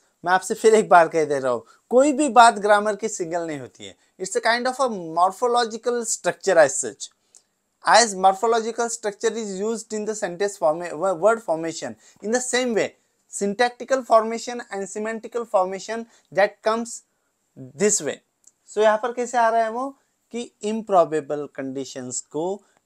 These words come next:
बताने के लिए कंडीशनल क्लॉज में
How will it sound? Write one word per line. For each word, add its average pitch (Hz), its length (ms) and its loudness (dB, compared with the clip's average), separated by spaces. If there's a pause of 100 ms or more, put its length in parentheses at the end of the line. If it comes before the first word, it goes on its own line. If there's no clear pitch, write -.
(220)
बताने 135 500 0
के 123 260 -10
लिए 135 680 -4 (540)
कंडीशनल 170 540 -6
क्लॉज 127 460 -4
में 190 340 -8